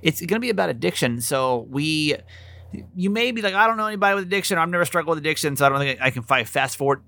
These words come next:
Give us, like, just give us ten minutes, if you will, because I really found this conversation to be so interesting. I mean, I'm, like, low key. I think I'm a, more obsessive that I get addicted.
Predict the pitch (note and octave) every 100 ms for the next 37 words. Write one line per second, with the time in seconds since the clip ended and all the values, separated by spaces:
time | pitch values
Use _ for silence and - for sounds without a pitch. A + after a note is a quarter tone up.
0 | E3+ G3 C4+ A#3+ - E3+ F#3 G3+ C4 G#3
1 | F3 C3+ A#2+ A2+ A#2 A#2 A2 A#2+ C3 B2+
2 | E3+ G3+ - D3+ E3+ G#3+ E3 E3+ D3+ C#3+
3 | A#2+ C3 B2 A#2 B2 A#2+ A2+ A2 - -
4 | - - A#2+ B2 B2 - - F3+ C#3+ B2+
5 | B2 A2+ - A2 - - - - - F#3
6 | F#3+ - A3 G#4+ A#4 B2 C3 D3 D3 -
7 | C#3 C#3 D3+ G3+ F#4+ D4+ C#3 C#3 C3 B2
8 | G#2+ - C3 B2 - D3 B2 A#2 A2+ G#2+
9 | A2 C#3+ _ _ B2 C3+ _ - F#3+ F#3+
10 | G3 G3 G3